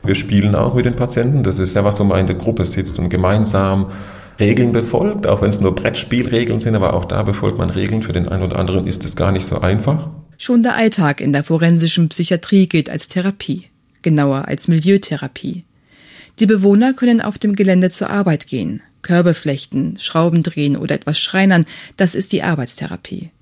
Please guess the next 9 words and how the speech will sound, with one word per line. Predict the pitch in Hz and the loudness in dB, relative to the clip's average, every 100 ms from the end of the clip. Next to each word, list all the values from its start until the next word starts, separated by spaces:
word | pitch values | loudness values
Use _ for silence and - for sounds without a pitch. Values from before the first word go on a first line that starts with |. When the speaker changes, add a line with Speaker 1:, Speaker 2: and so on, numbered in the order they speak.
| _ _ _ | _ _ _
Speaker 2:
Fußball | - 175 - 147 139 | 0 0 2 0 0
gehört | 147 147 | 0 0
zur | - | -2
Sporttherapie, | 160 - 202 202 208 190 190 202 196 - - - | -4 0 0 2 2 2 4 4 4 -2 -10 -2
Gartenarbeit | 214 233 220 190 175 170 | 0 0 -2 0 0 0
im | - | -2
Innenhof | - 190 165 147 147 - | 4 6 4 2 -4 -4
heißt | 170 175 - | -2 -2 -2
Gartentherapie. | 139 - - - - - - - | -6 -6 -10 -10 -12 -14 -14 -14